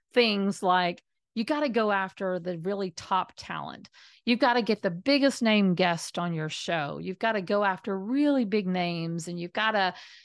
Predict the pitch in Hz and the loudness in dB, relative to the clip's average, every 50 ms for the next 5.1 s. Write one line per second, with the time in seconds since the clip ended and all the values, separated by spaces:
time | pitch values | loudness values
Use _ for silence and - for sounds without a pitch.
0 | _ - 226 208 196 190 196 - 285 285 294 247 214 190 - - - 226 202 220 | _ -4 0 2 2 2 2 2 2 2 2 0 -2 -2 -2 -2 -2 0 2 2
1 | 220 240 220 214 196 196 208 208 190 160 202 185 185 180 170 170 170 - - - | 2 2 2 0 0 0 0 0 -2 -2 -2 -4 -4 -4 -4 -6 -6 -6 -4 -2
2 | 226 214 202 196 190 180 180 180 175 - - 190 185 180 160 151 190 190 196 180 | 0 0 2 2 2 0 0 -2 -2 -4 -6 -4 -4 -4 -4 -6 -6 -8 -8 -10
3 | 180 - 202 226 220 - - 247 233 226 220 214 - 220 190 175 185 180 165 175 | -8 -4 -2 -2 0 0 2 2 4 4 2 2 0 -2 -2 0 0 0 -2 -2
4 | 175 170 160 160 165 - - - - - 339 392 381 339 311 208 185 180 165 185 | -2 -2 -2 -2 -4 -8 -12 -8 -2 0 2 4 4 4 2 2 0 0 0 0
5 | 214 247 | 0 -2